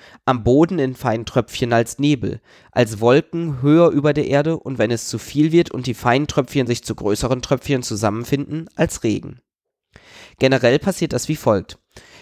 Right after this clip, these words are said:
Die feuchte Luft wird durch den Wind bewegt, meistens von den Ozeanen Richtung Landmasse, wo sie in den meisten Fällen aufsteigt.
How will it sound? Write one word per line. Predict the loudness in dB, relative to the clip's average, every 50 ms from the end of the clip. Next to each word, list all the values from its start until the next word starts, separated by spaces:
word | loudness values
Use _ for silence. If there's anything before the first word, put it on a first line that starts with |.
| -10 -8
Die | -8 -2
feuchte | 2 2 2 2 2 0 -2 -2
Luft | 0 0 -2 -2 -2 0
wird | 0 2 2
durch | 0 0 0
den | -2 -2 0
Wind | -2 -2 -2 -2
bewegt, | -4 0 2 4 4 4 2 -2 -10 -20 _ _ _ -2
meistens | 2 2 2 2 0 -2 -4 -2
von | 0 2 2
den | 2 0
Ozeanen | 0 -2 -4 -2 -2 0 0 2 2 0 -2 -4
Richtung | -6 -6 -6 -4 -4 -2
Landmasse, | 0 0 0 0 -2 -2 -2 -2 -2 -4 -6 -8 -10 _ _ -20 -20 _ 0
wo | 2 2
sie | 4 2 2
in |
den | 2 0
meisten | 0 0 0 0 -2 -4 -6 -2
Fällen | 0 0 0 2
aufsteigt. | 2 2 2 2 0 -2 -6 -6 -8 -8 -10 -14 -20